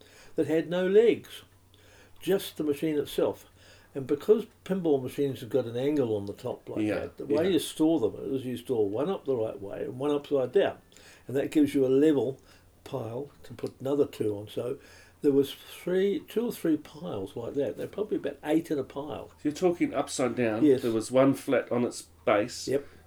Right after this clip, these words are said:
Speaker 2: An upside down one on top of that, wedged into the opposite angle.
Speaker 1: That's right. That
Speaker 2: And
Speaker 1: means
Speaker 2: then
Speaker 1: you had a level.
Speaker 2: And that's two.
Speaker 1: Yes, and then you could go on top of that again.
Speaker 2: And then you had another two on top
Speaker 1: They
Speaker 2: of
Speaker 1: were,
Speaker 2: that.
Speaker 1: they were in, in piles of six.
Speaker 2: Six, my goodness.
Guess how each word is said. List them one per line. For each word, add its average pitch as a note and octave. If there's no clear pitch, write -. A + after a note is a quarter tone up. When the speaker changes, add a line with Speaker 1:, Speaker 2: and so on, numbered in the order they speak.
Speaker 2:
An A#2+
upside B2
down B2+
one A#2
on G#2+
top A#2+
of A2
that, A2+
wedged B2+
into B2
the G#2
opposite A#2
angle. A#2
Speaker 1:
That's B2+
right. G3+
That C3+
Speaker 2:
And C3
Speaker 1:
means C#3
Speaker 2:
then D3
Speaker 1:
you C#3+
had D#3+
a E3
level. F#3
Speaker 2:
And C3+
that's -
two. D#3+
Speaker 1:
Yes, D3
and C#3
then D3+
you C#3
could C#3
go D3
on C#3+
top C#3
of D3
that D#3
again. D3+
Speaker 2:
And D#3
then D#3+
you D#3+
had D#3+
another D#3
two D3
on C3
top C#3+
Speaker 1:
They D3
Speaker 2:
of C#3
Speaker 1:
were, C#3+
Speaker 2:
that. B2
Speaker 1:
they E3
were E3+
in, D3
in C#3
piles E3+
of C3
six. -
Speaker 2:
Six, -
my D3
goodness. D3+